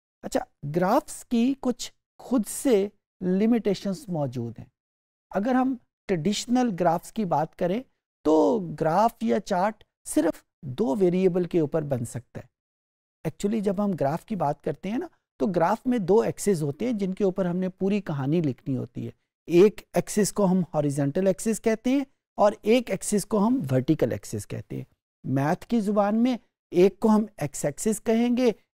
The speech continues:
एक को हम वाई एक्सिस कहेंगे। So हमने पूरी कहानी इन्हीं दो एक्सिस की मदद से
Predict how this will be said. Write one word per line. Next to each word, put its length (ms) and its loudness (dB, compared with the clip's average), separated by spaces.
एक 260 6
को 100 2
हम 220 4
वाई 300 4
एक्सिस 320 -4
कहेंगे। 440 -8
So 140 2
हमने 280 4
पूरी 320 4
कहानी 540 0
इन्हीं 460 4
दो 280 2
एक्सिस 360 -2
की 140 -6
मदद 280 -2
से 220 -8